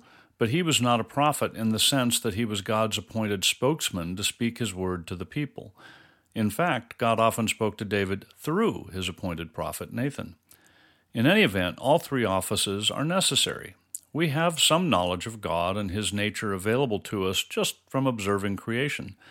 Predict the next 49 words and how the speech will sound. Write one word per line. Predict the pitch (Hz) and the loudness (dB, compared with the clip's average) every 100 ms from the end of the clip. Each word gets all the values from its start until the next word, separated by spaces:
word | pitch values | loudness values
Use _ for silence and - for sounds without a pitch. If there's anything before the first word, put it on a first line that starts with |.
| - - - _ | -20 -20 -20 _
The | 101 | 2
universe | 110 139 135 147 - | 4 6 4 2 2
itself, | 160 - 78 104 - | 2 2 2 0 -4
including | 101 101 117 107 104 | -6 -4 -2 -2 0
our | 101 101 | 0 0
own | 107 101 | 0 -2
consciences, | - 113 110 95 85 87 110 - - - - _ - | -2 -2 -2 -4 -2 -2 -4 -6 -10 -20 -20 _ -4
provides | 160 151 170 175 - - | 0 4 4 4 2 2
sufficient | - 135 - 214 131 73 | 2 2 0 0 -2 -2
witness | 98 92 98 - | -4 -2 -2 -2
to | 101 | -4
the | 95 | -6
fact | - 87 92 - 104 | -4 -2 -2 -4 -8
that | - | -2
God | 101 107 | 2 2
exists, | 139 101 92 120 - - - - - - _ - | 0 0 2 2 0 0 -2 -4 -20 -20 _ -4
that | 98 | 0
he | 107 | 2
is | 98 | 2
immensely | 92 90 127 151 - 90 | 2 4 4 2 -2 -4
powerful, | 92 80 87 - 147 175 - - _ - | -2 -2 -2 -4 -6 -6 -14 -20 _ -2
and | 160 | 0
that | 156 | 2
he | 156 | 0
expects | - - 113 - | -2 0 -2 0
us | 113 - | 0 0
to | 123 | 0
live | 113 104 | 0 0
holy | 98 110 107 | 0 0 0
lives. | 135 170 - - - - _ - _ _ | 0 -2 -2 -2 -4 -4 _ -20 _ _
But | 113 110 | 0 2
we | 185 | 2
need | 190 135 | 2 0
further | - 165 196 120 | 0 2 4 2
revelation | 98 92 92 92 104 | 0 0 -2 -2 -6
from | 92 101 87 | -6 -4 -2
God | 85 85 95 | 0 -2 -2
to | 113 | -2
know | 110 110 | 0 0
in | 104 | 0
detail | 98 95 - 196 202 92 104 | -2 -6 -6 -4 -2 -2 -4
how | 104 113 | -4 -2
we | 127 127 | 0 0
are | 120 | -2
to | 117 | -2
live | 117 165 120 104 117 - | -2 2 2 2 -2 -12
to | |
please | - 170 202 151 | -8 -4 0 -2
him. | 60 87 | -2 -8